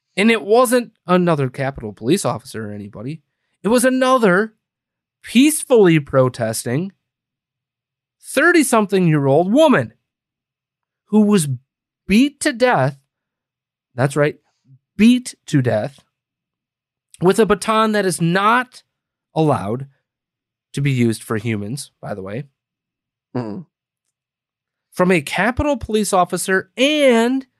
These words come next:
Speaker 1: D C Metro Police. Beat her to death.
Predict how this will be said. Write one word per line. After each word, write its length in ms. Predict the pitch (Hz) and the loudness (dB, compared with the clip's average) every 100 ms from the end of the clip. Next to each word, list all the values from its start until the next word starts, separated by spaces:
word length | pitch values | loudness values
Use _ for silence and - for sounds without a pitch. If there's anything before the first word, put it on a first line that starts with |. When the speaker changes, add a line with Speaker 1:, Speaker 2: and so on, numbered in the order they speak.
| _ _ _ | _ _ _
Speaker 1:
D 180 | 190 214 | -4 -4
C 200 | 208 214 | -2 0
Metro 360 | 196 233 214 | 0 0 0
Police. 500 | 151 - 113 - - _ _ _ _ _ _ _ _ 131 _ - | -2 -4 -12 -14 -18 _ _ _ _ _ _ _ _ -20 _ -2
Beat 320 | 175 240 - | 0 0 -2
her 420 | - 214 214 208 _ _ - | -2 0 0 -2 _ _ -12
to 340 | - 196 151 - _ | -2 0 0 -4 _
death. 480 | 170 160 117 _ | -2 -2 -4 _